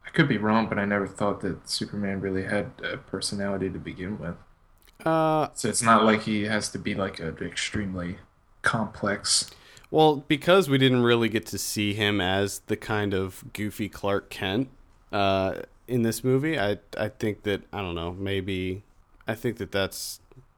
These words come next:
Speaker 2: maybe something that we'll have to see in the next one, but I thought he was fine. I didn't have an issue with really any of the performances, except Russell Crowe. I, <laughs> for some reason.
Speaker 1: <laughs> Yeah, I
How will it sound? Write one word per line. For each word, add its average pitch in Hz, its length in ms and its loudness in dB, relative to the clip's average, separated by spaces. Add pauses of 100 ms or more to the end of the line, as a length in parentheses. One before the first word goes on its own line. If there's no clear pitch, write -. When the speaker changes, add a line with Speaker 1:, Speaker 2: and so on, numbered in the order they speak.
(120)
Speaker 2:
maybe 98 260 -2
something 95 380 -8
that 95 80 -2
we'll 92 160 -4
have 95 180 -4
to - 140 -10
see 95 560 -4 (120)
in 101 120 -6
the 98 80 -2
next 95 320 -6
one, 101 260 -2
but 95 320 -4 (420)
I 151 60 -2
thought 202 160 0
he 139 60 0
was 104 140 -4
fine. 98 420 0
I 135 160 6
didn't 160 220 2
have 113 180 4
an 101 100 2
issue 104 300 2
with 101 220 -4
really 104 280 2
any 98 160 2
of 95 80 2
the 98 60 -2
performances, 107 1040 -4 (300)
except 101 260 -2
Russell 98 260 -2
Crowe. 98 380 -4 (380)
I, 151 60 2
<laughs> - 20 -
for - 220 -12
some 120 320 -2
reason. 113 480 0 (500)
Speaker 1:
<laughs> - 320 0
Yeah, 117 400 6
I 135 280 8